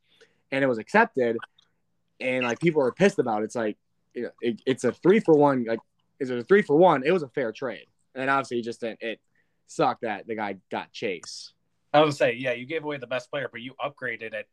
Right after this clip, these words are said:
Speaker 2: two of your four positions. So
Speaker 1: Right.
Speaker 2: Okay. Yeah.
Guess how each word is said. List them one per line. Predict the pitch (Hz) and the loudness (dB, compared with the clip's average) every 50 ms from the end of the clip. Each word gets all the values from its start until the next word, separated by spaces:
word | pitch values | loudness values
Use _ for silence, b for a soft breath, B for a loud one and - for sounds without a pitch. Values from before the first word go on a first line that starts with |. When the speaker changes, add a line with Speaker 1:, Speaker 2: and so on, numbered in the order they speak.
| _ | _
Speaker 2:
two | - - 151 151 147 | -20 -16 -12 -12 -12
of | 139 - 123 | -12 -12 -14
your | 120 117 | -16 -14
four | - - 139 127 | -10 -8 -8 -8
positions. | - - 104 104 135 143 - - 90 _ _ | -8 -8 -12 -12 -12 -12 -12 -14 -20 _ _
So | - - - 92 87 95 - | -20 -16 -16 -16 -14 -8 -2
Speaker 1:
Right. | 139 147 147 127 110 92 - _ _ _ _ _ _ _ _ _ _ _ _ _ _ _ _ _ _ _ - 143 | 2 2 4 2 2 -2 -8 _ _ _ _ _ _ _ _ _ _ _ _ _ _ _ _ _ _ _ -16 -10
Speaker 2:
Okay. | 127 - 123 120 - _ _ _ _ _ _ _ _ _ _ _ _ _ - | -6 -4 -4 -4 -4 _ _ _ _ _ _ _ _ _ _ _ _ _ -4
Yeah. | 156 170 180 | 0 0 0